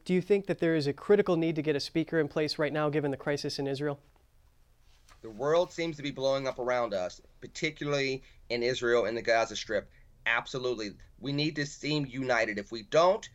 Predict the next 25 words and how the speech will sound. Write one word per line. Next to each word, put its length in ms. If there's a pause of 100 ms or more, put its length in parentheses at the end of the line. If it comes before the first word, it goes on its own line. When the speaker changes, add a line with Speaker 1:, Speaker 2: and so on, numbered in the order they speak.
(120)
Speaker 2:
you're 120
gonna 160
see 260
that 180
Russia's 340
gonna 140
continue 340
to 60
take 180
advantage 400
of 140
it. 120 (200)
You're 100
gonna 100
see 120
that 100
Hamas 400
is 60
gonna 160
continue 280
to 80
take 100
advantage 340
of 140
it. 120